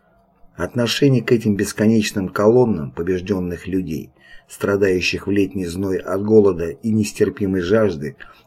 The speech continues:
в бурых от пятен крови гимнастерках и пилотках, покрытых пылью, было немногим лучше, чем к стадам животных.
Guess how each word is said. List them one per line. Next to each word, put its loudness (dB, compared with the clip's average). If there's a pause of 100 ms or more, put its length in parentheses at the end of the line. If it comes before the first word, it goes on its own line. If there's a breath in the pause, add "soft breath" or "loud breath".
в -8
бурых 2
от -8
пятен 2
крови 2
гимнастерках 0
и -10
пилотках, 0 (380 loud breath)
покрытых -4
пылью, 0 (340 soft breath)
было 6
немногим 4
лучше, 0
чем -2
к -12
стадам 0
животных. -4